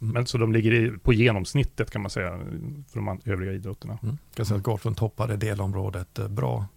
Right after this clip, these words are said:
Speaker 1: idrott för vuxna och äldre.
Speaker 2: Exakt, precis.
Speaker 1: Du är ute mycket, Caroline, i verkligheten, bland gräsrötterna och tittar. Ta några exempel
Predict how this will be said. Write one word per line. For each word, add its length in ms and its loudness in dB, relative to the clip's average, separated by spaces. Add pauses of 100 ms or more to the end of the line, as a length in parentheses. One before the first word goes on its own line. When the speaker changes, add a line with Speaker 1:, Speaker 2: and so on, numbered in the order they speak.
(280)
Speaker 1:
idrott 300 0
för 120 -4
vuxna 280 -2
och 60 2
äldre. 200 -2 (220)
Speaker 2:
Exakt, 460 -2
precis. 420 0 (1040)
Speaker 1:
Du 200 4
är 20 8
ute 220 2
mycket, 280 2
Caroline, 320 4
i 40 2
verkligheten, 720 2 (100)
bland 300 2
gräsrötterna 680 2
och 240 -8
tittar. 480 -2 (600)
Ta 160 6
några 180 6
exempel 560 0